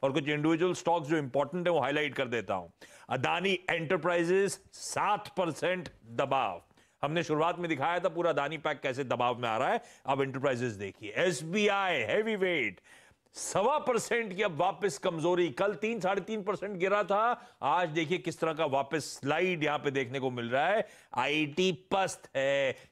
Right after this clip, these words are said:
आईटी इंडेक्स खुद ही डेढ़ परसेंट दबाव में है,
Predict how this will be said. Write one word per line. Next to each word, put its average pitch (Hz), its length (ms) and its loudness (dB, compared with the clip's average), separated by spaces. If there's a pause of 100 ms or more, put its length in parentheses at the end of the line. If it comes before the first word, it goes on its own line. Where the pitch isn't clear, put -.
आईटी 151 400 0
इंडेक्स 180 340 -2
खुद 170 220 0
ही 240 80 4
डेढ़ 202 220 2
परसेंट 180 340 -2
दबाव 151 400 0
में 160 80 0
है, 175 240 2